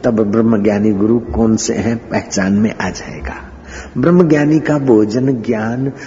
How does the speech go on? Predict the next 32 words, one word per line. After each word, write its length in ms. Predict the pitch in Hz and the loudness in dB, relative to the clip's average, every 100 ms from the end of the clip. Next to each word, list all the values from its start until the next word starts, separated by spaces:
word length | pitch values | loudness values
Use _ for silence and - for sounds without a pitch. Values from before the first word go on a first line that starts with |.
| - 127 | -6 0
ब्रह्मज्ञानी 520 | 143 160 151 160 170 | 2 4 2 2 2
की 140 | 160 | 4
वाणी 320 | 127 120 143 | 2 2 2
से 180 | 147 160 | 2 0
ब्रह्मज्ञान 680 | 110 123 135 135 135 139 151 | 0 2 2 2 0 0 -2
का 280 | 135 101 95 - - - | -2 -6 -8 -12 -14 -2
अनुभव 500 | 143 156 143 123 156 - - - | 2 4 4 2 -2 -2 -14 -12
से 240 | - 156 | -4 -2
छूता 460 | 151 - 127 123 127 | -2 -2 -2 -2 -2
हुआ 240 | 127 135 | 0 0
वचन 380 | 135 120 120 131 | 0 0 0 2
निकलेगा 600 | 120 117 - 120 127 - - - - | 2 2 2 0 2 0 0 -8 -6
और 80 | 113 | -4
साधक 420 | - 117 110 127 | -4 -4 -2 -4
परख 480 | - - 117 - - | -6 -6 -6 -6 -6
लेगा। 460 | - - - - - - - - - - - - - - - - - - - - - - - - - - | -6 -8 -14 -16 -20 -20 -20 -20 -20 -20 -20 -20 -20 -20 -20 -20 -20 -20 -20 -20 -20 -20 -20 -20 -10 -6
अच्छा, 240 | - 170 | -4 -4
तो 120 | 190 | -2
बड़े 300 | 131 123 151 | -2 0 0
में 180 | 165 156 | 2 0
बड़ा 200 | 156 160 | 0 0
मंत्र 520 | 135 120 139 160 170 | 2 2 2 2 0
कौन 280 | - 107 107 | -2 -2 -2
सा 220 | - 123 | -4 -8
गुरु 300 | 117 123 127 | -6 -6 -4
जी? 160 | 120 131 - 90 - - - | -6 -10 -14 -20 -20 -18 -6
बड़े 200 | 110 123 | 0 2
में 160 | 127 131 | 2 2
बड़े 180 | 131 139 | 2 0
भगवान 720 | - 117 95 85 90 117 147 | -2 -4 -2 -2 0 0 0
कौन 260 | 143 117 | 0 0
से? 200 | 104 - | -2 -6